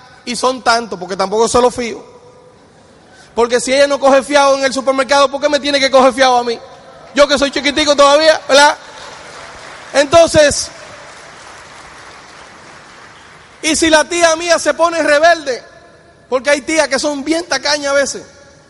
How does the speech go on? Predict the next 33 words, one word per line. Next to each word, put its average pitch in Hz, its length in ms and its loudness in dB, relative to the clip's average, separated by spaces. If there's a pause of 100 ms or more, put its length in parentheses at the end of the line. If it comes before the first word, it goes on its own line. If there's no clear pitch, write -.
(1120)
y 269 100 -10
se 277 140 -2
pone 311 300 -2
rebelde, 285 580 -2 (300)
y 254 60 -12
me 285 100 -2
dice, 294 240 -6
"No, 330 260 0
que 294 100 -10
yo 294 100 -8
no 302 100 -4
tengo 302 220 -6
dinero, 294 480 -2
y 262 60 -12
que 269 100 -4
esto, 269 180 -6
que 269 80 -2
lo 285 120 4
otro". 285 320 -2 (400)
Entonces 247 280 -6
yo 285 100 -8
comienzo 277 420 -6
a 269 40 -2
hacer 254 180 -2
un 262 120 -10
drama, 262 380 0
y 226 40 -8
saco 254 320 -4
a-, 262 200 -2
hago 269 160 -2
hasta 262 160 -2
bembita. 240 540 -4 (560)
"Entonces, 311 500 0